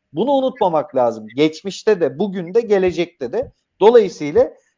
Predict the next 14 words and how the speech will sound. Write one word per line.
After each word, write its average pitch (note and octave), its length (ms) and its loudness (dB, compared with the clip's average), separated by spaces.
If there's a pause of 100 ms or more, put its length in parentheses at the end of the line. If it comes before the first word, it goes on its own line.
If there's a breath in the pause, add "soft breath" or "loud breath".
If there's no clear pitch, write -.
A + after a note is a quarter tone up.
normal G#3+ 380 4
hayatımızın F3 640 0
parçalarından F3 840 0
bir G#3 100 -12
tanesi D3 400 -4
olan B2 260 -4
bu A#2+ 60 -18
finans F3+ 440 -6
dünyasında A#2+ 520 -14
bireysel F3 480 -2
de B2+ 100 -10
kurumsal E3 500 -6
da A#2+ 140 -12
düşünürsek, E3+ 560 -12